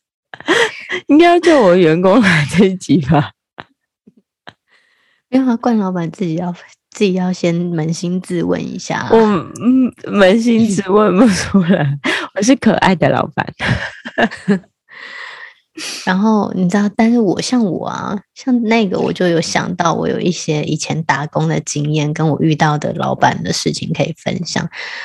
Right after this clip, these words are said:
Speaker 2: 我为什么最近就是会想这些，是因为我真的就在看了书，看了赖佩霞的书，跟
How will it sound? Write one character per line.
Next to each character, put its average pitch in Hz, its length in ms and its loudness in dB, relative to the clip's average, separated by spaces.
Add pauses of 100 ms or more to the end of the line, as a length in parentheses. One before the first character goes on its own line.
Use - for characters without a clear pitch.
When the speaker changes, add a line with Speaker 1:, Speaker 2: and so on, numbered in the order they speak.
(140)
Speaker 2:
我 190 100 4
为 240 80 6
什 262 60 4
么 180 100 2
最 185 260 2
近 180 200 0
就 175 80 0
是 175 100 0
会 170 340 -4 (340)
想 - 460 -8
这 165 200 -2
些， - 240 -6
是 180 160 -4
因 180 80 2
为 180 80 2
我 147 120 0
真 160 220 -4
的 156 200 -6 (180)
就 165 180 0
在 160 140 0
看 165 480 -2 (260)
了 - 300 -4
书， 143 480 -2
看 190 200 -2
了 170 120 2
赖 165 240 2
佩 151 240 0
霞 139 320 -4
的 - 140 -6
书， 147 560 -4 (520)
跟 147 680 -2